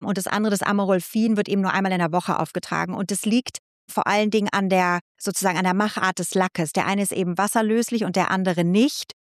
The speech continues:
und entsprechend haftet dieser Amorolfin-Lack einfach länger auf dem Nagel und muss deswegen seltener aufgetragen werden.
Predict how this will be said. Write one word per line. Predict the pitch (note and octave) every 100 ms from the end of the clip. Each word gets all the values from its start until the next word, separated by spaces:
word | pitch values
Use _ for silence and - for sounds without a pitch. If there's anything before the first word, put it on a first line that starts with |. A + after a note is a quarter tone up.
| -
und | G#3 F3+
entsprechend | G3+ - G3 - F3+ -
haftet | A3+ - A3+ F#3+
dieser | F#3 F3+
Amorolfin-Lack | F3+ E3+ F3 - G3 F#3 F3+ F3+ -
einfach | F#3 F3 E3+
länger | F3+ G3+ G#3+ -
auf | F3+ -
dem | F3
Nagel | F3 F3 F3+ G3 A3
und | F#3+
muss | F#3 F#3
deswegen | G#3 - G3 F#3
seltener | E3 F#3 F#3 F#3+ E3+ -
aufgetragen | E3+ - - - D2 - -
werden. | - A2+ F#3 A3